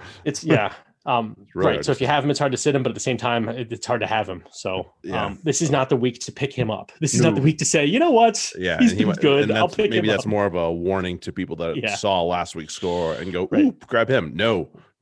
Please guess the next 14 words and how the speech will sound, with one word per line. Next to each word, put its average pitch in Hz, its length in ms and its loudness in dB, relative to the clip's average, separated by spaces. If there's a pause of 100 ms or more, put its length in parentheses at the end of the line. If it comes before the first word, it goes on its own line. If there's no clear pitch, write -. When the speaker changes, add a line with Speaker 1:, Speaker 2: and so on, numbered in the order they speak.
(120)
Speaker 1:
Wait 143 180 0
till 185 120 0
next 127 260 0
week. 95 160 -8
Speaker 2:
Don't 117 160 0
touch. 101 320 -4 (400)
Speaker 1:
Yeah. 104 220 -10 (220)
Speaker 2:
<laughs> 101 260 0
Bad 95 180 0
touch, - 220 -10
Ricky. 82 280 -16
<laughs> - 840 -8
Speaker 1:
Yeah. 127 200 0 (840)
Speaker 2:
Um, 127 440 2